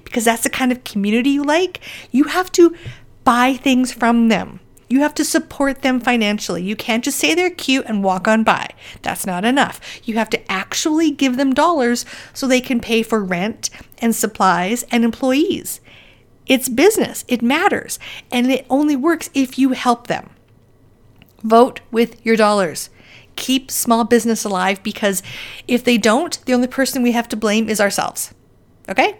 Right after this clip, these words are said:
Okay. So the third one is small business. It's hard, but it's worth it. And it's hard. Did I, did I say it's hard? Yeah. So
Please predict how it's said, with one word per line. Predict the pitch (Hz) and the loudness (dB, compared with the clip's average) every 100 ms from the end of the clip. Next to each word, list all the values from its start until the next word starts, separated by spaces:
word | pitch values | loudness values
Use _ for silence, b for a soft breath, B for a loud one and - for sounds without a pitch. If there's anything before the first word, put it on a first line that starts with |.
| _ _ 226 | _ _ -6
Okay. | - - - _ - B B B B - | -6 -8 -16 _ -20 B B B B 2
So | 262 208 | 4 4
the | 202 254 | 2 0
third | - 381 311 | 4 4 4
one | 214 - - - _ - B B - | 0 -8 -18 -20 _ -20 B B 0
is | 202 - - - B B B B B B B - | 2 2 -4 -14 B B B B B B B -8
small | - 302 302 | 2 4 6
business. | 220 - - - - B B B B B B B | 4 2 -6 -6 -6 B B B B B B B
It's | 254 247 | -4 -2
hard, | - 254 285 320 B B B B | 0 2 4 2 B B B B
but | 233 | 2
it's | 220 - | 2 0
worth | 208 202 | -2 0
it. | 226 - B B _ b b | -4 -4 B B _ b b
And | 233 208 | -2 -2
it's | 190 | -2
hard. | 180 - - - _ _ _ _ - | -8 -8 -12 -20 _ _ _ _ -12
Did | 185 | -10
I, | - | -8
did | 208 214 | -4 -2
I | 196 | -2
say | - 320 | -4 -6
it's | - | -2
hard? | 370 453 - _ - | -2 -2 -10 _ -8
Yeah. | - - - B B B | -8 -8 -20 B B B
So | - 262 | 2 2